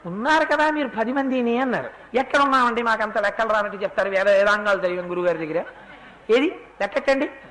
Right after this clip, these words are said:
ఒకటి, రెండు, మూడు, నాలుగు, ఐదు, ఆరు, ఏడు, ఎనిమిది, తొమ్మిది, పది కదా." "అది ఎలా వచ్చింది ఆన్సర్ మీకు? నేను లెక్కెడతాను చూడండి." "ఇప్పుడు నించోండి రా, ఒకటి, రెండు, మూడు, నాలుగు, ఐదు, ఆరు, ఏడు, ఎనిమిది, తొమ్మిది కదా" అన్నాడు. "మరి నిన్ను లెక్కెట్టుకోమే" అన్నాడు ఆయన. "ఓహో, ఇక్కడ మర్చిపోయానండి" అన్నాడు.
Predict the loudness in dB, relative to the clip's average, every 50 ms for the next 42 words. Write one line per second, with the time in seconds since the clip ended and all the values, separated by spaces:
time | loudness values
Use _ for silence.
0 | -20 -20 -20 -20 -20 -20 -20 -12 -2 0 0 0 2 0 0 0 0 0 0 0
1 | 0 2 2 2 2 2 2 2 2 2 2 2 0 -2 -4 -6 -6 -2 -2 -2
2 | -2 0 2 2 4 4 2 2 0 -6 -12 -14 -16 -18 -20 -20 -20 -20 -20 -20
3 | -20 -14 -12 -10 -8 -6 -4 0 2 4 4 4 2 0 -4 -4 -2 0 0 0
4 | 0 0 0 0 -2 -2 -2 -2 -4 -4 -8 -12 -14 -16 -10 -4 0 2 2 2
5 | 2 2 2 2 2 0 0 2 2 2 2 0 -2 -6 -12 -16 -20 -10 -4 -2
6 | 0 0 0 2 2 2 4 6 6 6 6 6 6 4 2 0 0 2 2 4
7 | 4 4 2 2 4 4 4 4 4 2 0 0 -2 -2 0 2 4 4 6 6
8 | 6 4 2 -2 -6 -8 -8 -10 -14 -16 -20 -20 -18 -4 -2 0 2 2 2 4
9 | 4 4 4 2 2 0 0 2 2 2 2 2 0 0 0 -2 -2 -4 -6 -10
10 | -14 -20 -20 -20 -20 -20 -20 -20 -20 -20 -20 -20 -10 -2 2 4 6 8 8 8
11 | 8 8 6 6 6 6 8 8 6 6 4 2 0 0 2 4 4 4 4 2
12 | 2 2 4 4 4 4 4 4 2 2 0 0 -2 -4